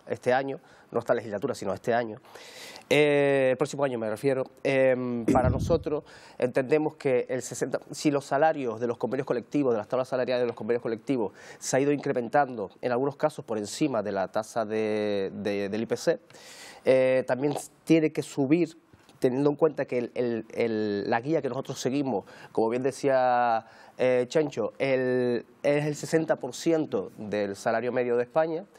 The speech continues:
también tiene que incrementarse en esos valores también el, el, el salario mínimo interprofesional. Eso sí, nosotros nos congratulamos y nos alegramos de que la patronal, por lo menos, haya planteado,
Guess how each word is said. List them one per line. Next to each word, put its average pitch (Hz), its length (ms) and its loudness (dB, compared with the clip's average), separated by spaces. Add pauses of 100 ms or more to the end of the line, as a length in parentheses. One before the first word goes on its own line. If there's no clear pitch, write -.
(300)
también 127 280 4
tiene 135 200 -2
que 131 100 -2
incrementarse 123 760 -2 (280)
en 117 140 2
esos 127 340 0
valores 127 400 2
también 120 400 -2
el, 110 400 -2
el, 92 600 -4
el 117 140 -2
salario 120 580 0
mínimo 120 440 0
interprofesional. 113 800 -4 (880)
Eso 170 180 8
sí, 123 240 -6
nosotros 135 360 0 (120)
nos 120 160 -6
congratulamos 117 800 -2
y 135 40 -2
nos 117 120 0
alegramos 110 480 0
de 143 80 0
que 123 60 -2
la 110 100 -2
patronal, 104 520 -2 (680)
por 147 180 12
lo 127 160 0
menos, 156 380 0 (200)
haya 127 240 0
planteado, 139 640 2